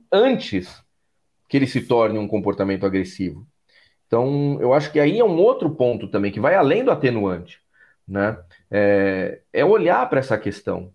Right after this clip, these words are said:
né, com muito mais cuidado, né? Des-, desvinculando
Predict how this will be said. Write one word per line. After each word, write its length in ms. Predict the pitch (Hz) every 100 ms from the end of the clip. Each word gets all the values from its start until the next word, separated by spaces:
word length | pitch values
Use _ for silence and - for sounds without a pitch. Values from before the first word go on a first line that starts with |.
| _
né, 160 | 101 101
com 160 | -
muito 280 | 113 135 117
mais 220 | 104 101
cuidado, 680 | - 104 90 87 82 - 92 _ _ _ _ -
né? 300 | 98 107 - _ _ _ _
Des-, 300 | 107 101 -
desvinculando 1200 | 123 120 127 151 190 170 110 120 180 139 95 90